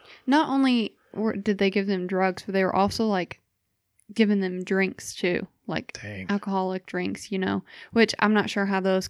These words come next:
Speaker 1: combine, but it can't be a good thing.
Speaker 2: I know. After, like, the whole time, I was like, "Damn, the C I A knows how to party," 'cause they had prostitutes on payroll. Like, they were paying
Speaker 1: On payroll. Well, I didn't wanna include it, so I didn't write it down, but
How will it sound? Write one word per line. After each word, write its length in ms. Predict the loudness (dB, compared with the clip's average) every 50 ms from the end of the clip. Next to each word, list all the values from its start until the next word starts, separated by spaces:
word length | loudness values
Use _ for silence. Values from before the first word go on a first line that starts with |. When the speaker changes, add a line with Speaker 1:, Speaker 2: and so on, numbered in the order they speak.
| -10 _
Speaker 1:
combine, 480 | -6 -4 -2 0 0 2 2 2 0 0
but 100 | -2 -2
it 100 | -4 -6
can't 240 | -6 -8 -8 -6 -6
be 100 | -4 -6
a 60 | -4
good 260 | -4 -4 -6 -6 -6 -6
thing. 420 | -6 -4 -4 -4 -2 -2 -2 -2
Speaker 2:
I 40 | -2
know. 320 | -2 -4 -4 -6 -6 -10 -14 _ -20 -20 -20 -20 -20 -20 -20 -20 -20 _ _ _ _ _ -10 -6
After, 360 | -2 -2 -2 0 2 2 2
like, 180 | 2 0 -2 -2
the 120 | -2 -2
whole 160 | 0 0 0 0
time, 240 | -2 -4 -4 -4
I 60 | -4 -4
was 120 | -6 -6
like, 220 | -8 -8 -8 -10 -8
"Damn, 240 | -6 -4 -2 -2 -2
the 60 | -4
C 240 | -4 -4 -2 0 0
I 80 | 0 0
A 420 | 0 -2 0 0 0 0 -2 -4 -6 -8
knows 240 | -6 -6 -6 -4
how 140 | -4 -4 -4
to 80 | -4 -4
party," 400 | -6 -6 -4 -4 -4 -4 -6 -10
'cause 180 | -10 -12 -10
they 140 | -8 -6 -4
had 180 | -4 -4 -4 -6
prostitutes 640 | -8 -8 -8 -8 -8 -10 -12 -8 -8 -8 -8 -8 -8
on 300 | -10 -10 -10 -8 -8 -8
payroll. 500 | -6 -6 -6 -6 -8 -10 -12 -14 -16 _ _ _ _ _ _ _ _ _ -20 -14 -12
Like, 140 | -10 -8 -6
they 80 | -4
were 100 | -4 -4
paying 320 | -2 0 2 2 4 4 2
Speaker 1:
On 40 | 2
payroll. 480 | 2 2 2 2 2 2 2 2 0 -4 -10 -16 -18 -12 2 6
Well, 260 | 6 6 6 6 2 -6 -12 -14 -8 _ 2
I 140 | 4 4 4
didn't 300 | 4 2 2 2 4 4
wanna 200 | 6 4 6 6
include 420 | 4 4 2 2 0 0 2 4
it, 140 | 4 2 2
so 100 | 2 0
I 60 | 2
didn't 240 | 2 2 0 0 0
write 180 | 0 -2 -2 -2
it 60 | -2
down, 380 | -4 -2 -2 0 0 0 0 0
but 240 | -2 -2 -4 -6